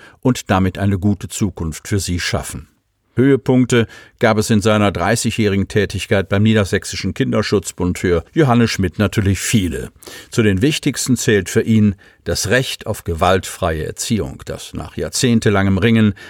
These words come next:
erst im Jahr zweitausend eingeführt wurde. „Ich lege jetzt voller Zuversicht die Arbeit des Kinderschutzbundes Niedersachsen in die Hände einer neuen Generation. Aber es sind weiterhin dicke Bretter zu bohren. So muss Kinderschutz etwa in der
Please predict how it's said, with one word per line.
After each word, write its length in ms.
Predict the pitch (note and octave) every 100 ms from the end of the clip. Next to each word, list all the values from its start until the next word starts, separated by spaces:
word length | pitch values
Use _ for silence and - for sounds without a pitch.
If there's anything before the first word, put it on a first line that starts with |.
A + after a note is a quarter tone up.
| -
erst 380 | - A2+ A#2+ -
im 120 | C3
Jahr 220 | A#2 G2+ F#2+
zweitausend 880 | - G#2 - B2 G2+ D#2 C#2 -
eingeführt 560 | E2 D#2+ D#2+ D#2+ D#2 F2
wurde. 320 | E2 D#2+ F2+ - _ - - - -
„Ich 80 | A2+
lege 300 | C3+ D#3+ D3
jetzt 280 | C#3 -
voller 360 | - D#3+ D#3+ D3+
Zuversicht 880 | - D3 C3 C3+ A2+ A2 - - -
die 160 | D#2+ -
Arbeit 500 | A2 G#2+ G2+ F#2+ -
des 180 | F2+ -
Kinderschutzbundes 880 | A2+ F#2+ - F#2 - - F#2+ F2+
Niedersachsen 720 | B2 B2 A#2 G2+ F#2+ - G#2 - - -
in 80 | A2
die 100 | A2+
Hände 380 | C3 C3+ B2+ A#2 _ _
einer 220 | - D3
neuen 340 | D3 A2 F#2 F#2
Generation. 920 | F#2+ F#2 F#2 - - A#2 G2+ E2 E2 - - - -
Aber 220 | A#2+ A#2+
es 140 | B2+
sind 220 | D3+ B2+
weiterhin 600 | B2 B2 C3+ C3+ C#3+ A#2+
dicke 280 | - F#2+ B2+
Bretter 380 | A2 B2 - A#2+
zu 220 | - G#2+
bohren. 480 | F#2 F#2+ F2+ F2 F#2+
So 140 | G2 A#2
muss 240 | D3 -
Kinderschutz 520 | E3+ D#3+ C#3+ - A#2+
etwa 280 | - A#2+ C3
in 100 | A#2
der 240 | A2+ G#2+